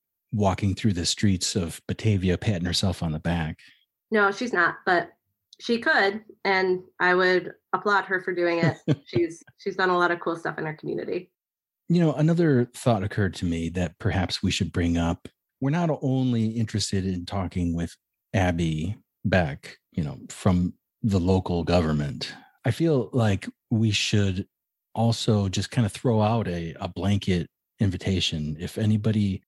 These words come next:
Speaker 1: in any local government within the sound of our voice, uh, but, you know, primarily in the Fox Valley, wants to come on and feels passionate about something that they want to chat about,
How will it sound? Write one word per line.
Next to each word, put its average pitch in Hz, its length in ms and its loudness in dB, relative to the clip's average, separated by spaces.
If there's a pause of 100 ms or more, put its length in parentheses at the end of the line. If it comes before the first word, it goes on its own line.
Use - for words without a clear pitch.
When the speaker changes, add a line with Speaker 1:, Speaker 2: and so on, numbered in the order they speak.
Speaker 1:
in 135 400 2 (140)
any 208 300 2
local 113 380 0
government 104 520 -2
within 120 380 0
the 113 80 0
sound 98 260 -2
of 90 100 -8
our 87 140 -4
voice, 85 520 -4
uh, 85 480 -4 (140)
but, 92 160 0 (220)
you 87 80 0
know, 71 140 -6 (140)
primarily 82 600 2
in 82 80 -4
the 82 60 -4
Fox 78 280 -2
Valley, 87 380 2 (600)
wants 160 240 0
to 180 80 0
come 165 220 0
on 131 240 2
and 110 200 0
feels 127 220 0
passionate 123 480 -2
about 95 260 -6
something 104 440 -2
that 92 100 -2
they 95 80 -4
want 92 160 -2
to 85 100 -8
chat 127 200 2
about, 80 320 -4